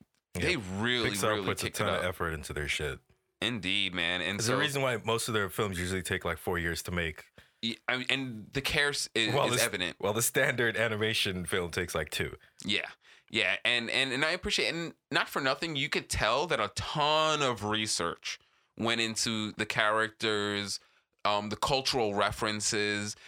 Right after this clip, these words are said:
Speaker 2: Like, you could, it, it's, it's crazy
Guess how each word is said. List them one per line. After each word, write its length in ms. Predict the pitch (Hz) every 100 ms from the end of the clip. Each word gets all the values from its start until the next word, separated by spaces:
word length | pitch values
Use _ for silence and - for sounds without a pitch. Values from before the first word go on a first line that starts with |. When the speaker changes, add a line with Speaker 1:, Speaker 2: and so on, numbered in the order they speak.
| - -
Speaker 2:
Like, 340 | 117 117 113 139
you 140 | 185
could, 140 | 226 - _ _ _ _ -
it, 120 | - _ _ _ _
it's, 360 | - 202 - -
it's 200 | 160 165
crazy 840 | - - 120 123 131 151 165 170